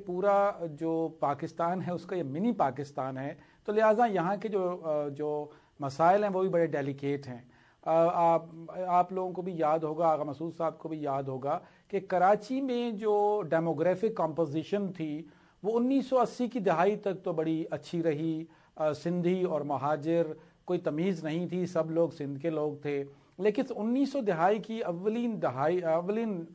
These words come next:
سالوں میں، آ، جب ضیاء الحق صاحب یہاں پہ تشریف لائے، تو انہوں نے اپنا سیاسی جو، آ، آغاز کیا، وہ دو جماعتوں کو کریٹ کر کے کیا تھا، جس میں ایک ایم کیو ایم شامل تھی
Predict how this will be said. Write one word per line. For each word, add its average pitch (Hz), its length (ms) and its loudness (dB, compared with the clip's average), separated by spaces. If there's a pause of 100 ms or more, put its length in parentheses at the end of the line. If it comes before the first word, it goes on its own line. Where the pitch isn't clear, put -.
سالوں 165 320 2
میں، 147 200 -2 (400)
آ، 185 140 4
جب 185 200 2
ضیاء 180 220 2
الحق 226 340 4
صاحب 202 260 2
یہاں 175 200 0
پہ 185 100 -2
تشریف 170 480 -4
لائے، 156 300 -4 (360)
تو 233 180 0
انہوں 269 140 2
نے 269 100 2
اپنا 262 380 0 (140)
سیاسی 247 720 2 (160)
جو، 196 500 0 (320)
آ، 156 260 0 (260)
آغاز 165 500 6
کیا، 175 360 2 (380)
وہ 254 220 0
دو 240 280 8
جماعتوں 214 520 4
کو 226 100 2
کریٹ 185 420 0
کر 160 140 0
کے 160 160 -4
کیا 147 280 -4
تھا، 190 160 0
جس 180 260 -4
میں 185 100 -6
ایک 175 280 -2
ایم 160 160 -2
کیو 185 180 -4
ایم 180 240 -6
شامل 156 360 -4
تھی 160 300 -2